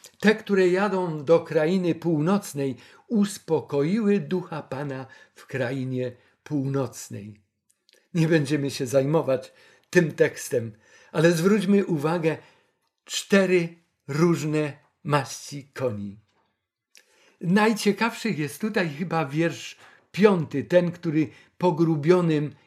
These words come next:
i powiększonym tekstem zapisałem. Odpowiedział anioł i rzekł do mnie: „Stawiwszy się przed Panem całej ziemi, wyruszają w cztery strony nieba”. A więc wynika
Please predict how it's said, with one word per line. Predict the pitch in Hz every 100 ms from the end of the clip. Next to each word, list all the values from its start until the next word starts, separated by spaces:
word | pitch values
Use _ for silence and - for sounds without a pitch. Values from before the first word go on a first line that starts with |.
| -
i | 190
powiększonym | 170 180 170 165 156 143 - 190 151 135 131
tekstem | - 147 - - 143 127 113 _ _ _ _ _
zapisałem. | 208 147 135 143 - 170 - 143 123 113 110 104 101 _ _ _ _ _ -
Odpowiedział | 165 - 170 165 175 165 165
anioł | - 160 151 147
i | 151
rzekł | 117 143 139
do | 143
mnie: | 135 127 123 - _
„Stawiwszy | - - - 160 208 - 208
się | 202 190
przed | 170 - 170
Panem | - - 180 170 156
całej | - 175 165 139
ziemi, | 123 185 185 175 - - -
wyruszają | 151 202 175 - 190 190 170
w | 160 _
cztery | - - 220 214 196
strony | - - 180 180 175
nieba”. | 185 185 139 107 104 104 _ _ _ _ _ _ _ _ _
A | 156
więc | 165 180 170
wynika | - 165 165 139 - 156 160